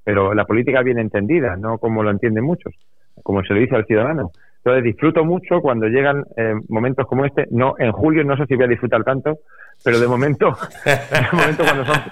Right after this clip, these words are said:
cuando son fechas normales, yo soy de los que disfrutan el día de las elecciones, me gusta ir a las mesas, me gusta ver el proceso. Entonces, a los chicos, pues no me conformo con enseñarles lo que sale en el libro, sino que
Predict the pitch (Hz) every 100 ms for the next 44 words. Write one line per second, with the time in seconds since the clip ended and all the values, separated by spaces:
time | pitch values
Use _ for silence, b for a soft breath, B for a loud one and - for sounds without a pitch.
0 | B B B 156 151 139 165 151 165 170
1 | 143 147 151 175 180 175 - B B -
2 | 139 151 160 156 139 143 123 143 147 139
3 | 127 120 131 123 120 117 104 - 175 170
4 | 147 120 117 123 123 113 120 113 104 95
5 | 165 180 165 131 110 117 127 120 120 104
6 | 98 160 156 156 127 160 156 - - B
7 | B 120 117 - 170 185 190 190 B B
8 | B 131 113 135 180 190 156 151 147 127
9 | 120 120 117 117 113 107 107 110 101 120
10 | 113 101 95 170 202 131 110 107 92 104